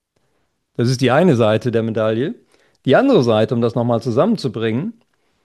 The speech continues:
Insulin wird abgebaut, wie gerade erwähnt, über das I D E, über das Insulin Degrading Enzyme,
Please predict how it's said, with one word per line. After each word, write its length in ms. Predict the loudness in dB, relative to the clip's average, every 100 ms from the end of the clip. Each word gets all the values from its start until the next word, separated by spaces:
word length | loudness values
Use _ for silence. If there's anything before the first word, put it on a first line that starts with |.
| _ _ _ -2
Insulin 760 | 2 4 2 2 2 0 -2 -10 _ _ _ _ _ _ _ _ _ -10
wird 400 | 0 0 2 -6
abgebaut, 640 | -4 -6 -2 0 0 0
wie 100 | -6
gerade 280 | -2 -2 0
erwähnt, 400 | -2 -2 -2 -2
über 240 | -2 0
das 240 | 2 0 -2
I 160 | -2
D 220 | 2 2 2
E, 300 | 2 0 -2
über 180 | -8
das 180 | -10 -10
Insulin 720 | -12 -6 -4 -2 -2 0 -2
Degrading 600 | -2 -2 2 2 4 0
Enzyme, 560 | 0 -2 -2 -4 -4 -6